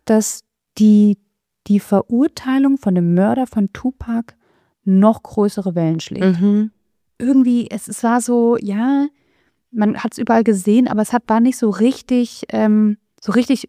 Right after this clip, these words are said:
Speaker 1: also ich hab gedacht, es wär größer. Ich weiß nicht, Nina, wie ging's dir denn?
Speaker 2: Ja, mir genauso.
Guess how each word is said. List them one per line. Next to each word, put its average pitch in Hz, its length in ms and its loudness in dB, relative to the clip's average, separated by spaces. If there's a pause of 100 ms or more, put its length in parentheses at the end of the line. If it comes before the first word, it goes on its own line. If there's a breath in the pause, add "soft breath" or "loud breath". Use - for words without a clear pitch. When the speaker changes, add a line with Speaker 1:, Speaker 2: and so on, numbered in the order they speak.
Speaker 1:
also 208 220 -2
ich - 120 -6
hab 240 140 -6
gedacht, 269 160 0
es - 80 -8
wär 285 60 -2
größer. - 360 0
Ich 160 120 -8
weiß 226 100 -2
nicht, 202 120 -2
Nina, 226 160 4
wie 208 80 2
ging's 220 200 -2
dir 220 80 -4
denn? 175 100 0
Speaker 2:
Ja, 214 300 0
mir 214 200 0
genauso. 196 460 -2